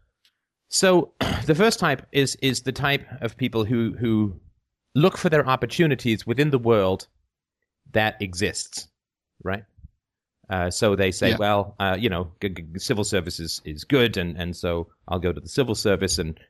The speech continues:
Speaker 1: you know, there's a course here in statistics or a degree in statistics, so I'll take that." They basically, they look at life like a buffet. And they just say, "Okay,
Speaker 2: Yeah.
Speaker 1: well, I'll take a little of this and a little of that." And it's not,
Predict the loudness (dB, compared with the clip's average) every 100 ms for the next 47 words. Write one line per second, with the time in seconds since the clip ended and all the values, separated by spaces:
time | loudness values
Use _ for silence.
0 | _ -4 0 2 0 0 2 2 2 2
1 | 2 2 0 -6 -6 -4 -4 -4 -4 -2
2 | -2 -2 -4 -2 0 2 0 -4 -6 -4
3 | -4 -6 -4 -4 -2 -4 -2 -4 -4 -12
4 | -20 -20 _ 2 4 2 0 2 2 4
5 | 2 0 0 -2 -2 -4 -4 -2 -4 -2
6 | -4 -4 -8 _ _ _ _ _ _ _
7 | _ _ _ _ _ _ _ _ _ -6
8 | 0 0 0 -2 0 -2 2 2 2 -4
9 | -4 -2 0 0 0 0 0 -2 -6 -2
10 | -2 -2 -6 -6 -4 -2 -2 -2 -2 -2
11 | -4